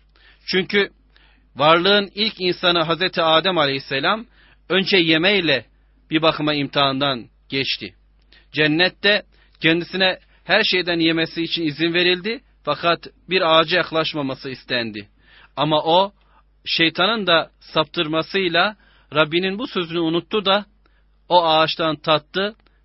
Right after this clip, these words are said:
ve kaybedenlerden oldu ta ki tövbe edinceye kadar. Atamız Adem Aleyhisselam'ı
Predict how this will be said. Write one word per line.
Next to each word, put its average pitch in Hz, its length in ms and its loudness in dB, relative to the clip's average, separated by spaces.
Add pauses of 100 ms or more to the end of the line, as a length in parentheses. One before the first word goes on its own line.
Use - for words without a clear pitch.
ve 143 80 -4
kaybedenlerden 131 920 -2
oldu 139 480 -4 (260)
ta 175 200 4
ki 165 180 -6
tövbe 143 320 -2
edinceye 131 420 -6
kadar. 101 400 -12 (720)
Atamız 190 480 0
Adem 202 320 2
Aleyhisselam'ı 196 720 0